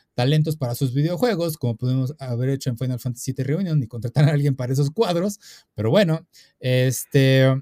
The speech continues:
entonces, sí, ahí buscas gente, la gente se, bueno, las compañías ponen, "Oye, necesito un artista para X proyecto".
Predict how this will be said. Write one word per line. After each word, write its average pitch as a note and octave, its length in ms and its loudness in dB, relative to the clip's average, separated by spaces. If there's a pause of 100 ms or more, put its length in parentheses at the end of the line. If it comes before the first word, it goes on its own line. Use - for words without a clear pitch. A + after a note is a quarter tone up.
(320)
entonces, D#3 580 2 (380)
sí, E3+ 260 4 (340)
ahí E3 200 0
buscas G#3 340 0
gente, A3+ 400 2
la E3+ 140 -2
gente D#3+ 800 2
se, D3+ 200 -2 (120)
bueno, D3+ 320 0
las C3 240 -4
compañías D3+ 480 0
ponen, D#3+ 440 0
"Oye, E3+ 240 0
necesito D3 300 0
un E3 80 -2
artista C#3 440 -4
para A#2 340 -6
X C#3 260 -4
proyecto". G#3 560 0